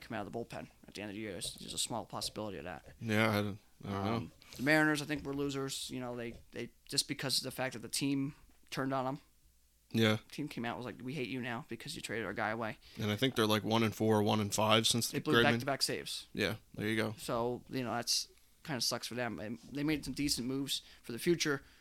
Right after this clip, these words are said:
Speaker 1: but, um, for the team, for the team and the players who are on it, they, you know, it's, it's, it's hurt, uh, hard for 'em.
Speaker 2: Sure.
Speaker 1: Um, the Phillies, I thought,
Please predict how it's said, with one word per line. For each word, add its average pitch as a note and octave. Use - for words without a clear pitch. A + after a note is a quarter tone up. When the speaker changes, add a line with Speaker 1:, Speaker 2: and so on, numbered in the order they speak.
Speaker 1:
but, C3+
um, A#2
for -
the A2
team, D3
for -
the A#2+
team D3+
and B2
the A2+
players B2+
who B2+
are B2
on B2
it, G2+
they, A#2+
you G#2
know, F#2+
it's, A2+
it's, -
it's C3
hurt, B2
uh, A2+
hard A#2
for G#2
'em. A2+
Speaker 2:
Sure. A2+
Speaker 1:
Um, A#2+
the C3+
Phillies, F3+
I B2+
thought, C#3